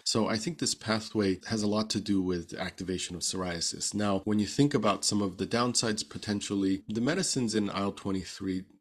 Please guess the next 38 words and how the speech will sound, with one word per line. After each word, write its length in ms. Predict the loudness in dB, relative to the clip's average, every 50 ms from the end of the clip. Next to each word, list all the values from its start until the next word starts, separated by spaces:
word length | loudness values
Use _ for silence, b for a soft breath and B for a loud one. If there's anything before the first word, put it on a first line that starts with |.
| _ _ _ -8
tend 200 | -4 -4 -4 -2
to 100 | 0 -2
work 300 | 2 2 2 2 2 2
a 60 | 0
little 240 | 0 2 0 0 -2
slower 560 | -2 -2 0 0 0 0 2 2 2 2 2
than, 160 | 0 -2 -4
for 140 | -6 -6 -6
example, 420 | -6 -6 -6 -8 -8 -8 -6 -6
our 100 | -6 -6 -6
I 80 | -6
L 100 | -6 -4
seventeen 520 | -6 -6 -6 -4 -8 -6 -8 -4 -4 -2 -2
inhibitors. 580 | -2 -2 -2 -2 -2 0 2 2 2 0 -2 -4 -4
So 320 | -4 -2 0 0 -2 -2 -2
I 80 | -4 -2
think 200 | 0 0 2 4
on 160 | 4 4 4
those 240 | 4 2 2 2 0
fronts, 500 | 0 0 0 0 0 0 0 0 0 0 _ -4
we 180 | -2 0 0
maybe 360 | 2 2 2 2 4 2 2
have 260 | 0 0 -2 -2 -2 0
a 40 | -2
little 300 | 0 0 0 0 0 0
more 280 | 0 0 0 -2 -2
room 400 | -4 -2 0 2 2 2 2 0 -2 -4
to 120 | -6 -6
grow 360 | -2 -2 0 2 2 2 2
and 120 | 2 2 -2
a 60 | -4
little 220 | -4 -4 -4 -2
more 200 | -2 -2 -2 -2
nuance 460 | -2 -2 -2 -2 -2 -4 -4 -4 -6
in 80 | -6 -6
terms 340 | -6 -6 -6 -6 -6 -6 -6
of 220 | -8 -8 -8 -4
selecting 720 | -4 -4 -4 -2 -4 -4 -4 -6 -4 -4 -4 -4 -4 -8